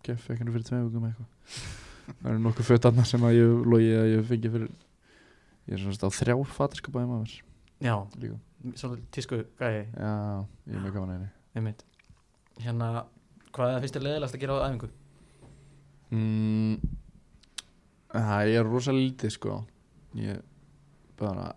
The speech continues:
Speaker 1: elska að æfa, persónulega. En, en, hérna, upphitun er svolítið leiðileg.
Speaker 2: Já.
Speaker 1: En mér finnst ekkert að, þú veist, ég meina, þú veist, maður er svona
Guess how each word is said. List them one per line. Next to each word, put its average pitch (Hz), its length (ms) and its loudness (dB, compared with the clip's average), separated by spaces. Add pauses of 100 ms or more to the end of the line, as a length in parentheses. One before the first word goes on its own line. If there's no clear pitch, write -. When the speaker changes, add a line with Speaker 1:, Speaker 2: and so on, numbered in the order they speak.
Speaker 1:
elska 113 600 0
að 104 260 -2
æfa, 117 220 -2 (320)
persónulega. 107 400 -4 (220)
En, 104 260 0 (600)
en, 95 220 -2 (140)
hérna, 98 480 -6 (260)
upphitun 104 680 -4
er 101 160 -4
svolítið 101 320 -6
leiðileg. 98 320 -6 (680)
Speaker 2:
Já. 110 160 -2 (220)
Speaker 1:
En 101 280 0
mér 104 100 2
finnst 101 240 -2
ekkert 104 300 -2
að, 95 180 2
þú 95 140 2
veist, 92 160 -2
ég 95 80 -2
meina, 90 180 -2 (580)
þú 113 120 -8
veist, - 180 -14
maður 101 280 -4
er 101 80 -6
svona 104 160 -12